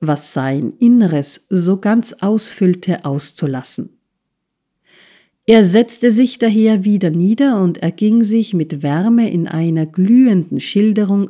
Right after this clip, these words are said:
all der Ehren und Vorteile, die er sich von seiner Anstellung an dem Sitze der Gelehrsamkeit in Dotheboys Hall versprach.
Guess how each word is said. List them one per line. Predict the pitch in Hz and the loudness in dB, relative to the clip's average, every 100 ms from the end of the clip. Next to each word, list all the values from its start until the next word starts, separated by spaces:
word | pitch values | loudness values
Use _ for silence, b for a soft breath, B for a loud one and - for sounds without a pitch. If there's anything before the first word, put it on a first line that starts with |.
| - | -4
all | 180 202 233 | 0 2 2
der | 185 156 - - | 0 -6 -6 -2
Ehren | 190 208 208 208 190 | 2 2 2 0 -2
und | 143 | -4
Vorteile, | - 185 190 190 - 165 160 160 160 B B B B 202 | -4 -2 -2 -2 -4 -2 0 -2 -4 B B B B 2
die | 196 | 4
er | 165 | 4
sich | 156 156 - | 2 -2 -4
von | 151 147 | -2 0
seiner | 147 143 147 - | -2 -2 -4 -4
Anstellung | 156 185 - - 170 165 160 | -2 -2 -2 -2 0 0 -2
an | - 143 127 | -6 -10 -6
dem | 123 | -6
Sitze | 123 165 185 - 196 190 190 _ | -4 -2 -2 -2 -2 -2 -4 _
der | 180 | -6
Gelehrsamkeit | 180 170 170 202 214 196 180 180 - 165 156 156 | -2 0 0 0 0 -2 -2 -2 -6 -4 -4 -4
in | 156 151 | -6 -4
Dotheboys | 143 143 139 131 135 - | -4 -4 -4 -4 -6 -8
Hall | 135 127 120 | -8 -6 -6
versprach. | - 180 - 160 131 127 135 - | -6 -8 -8 -12 -12 -14 -18 -20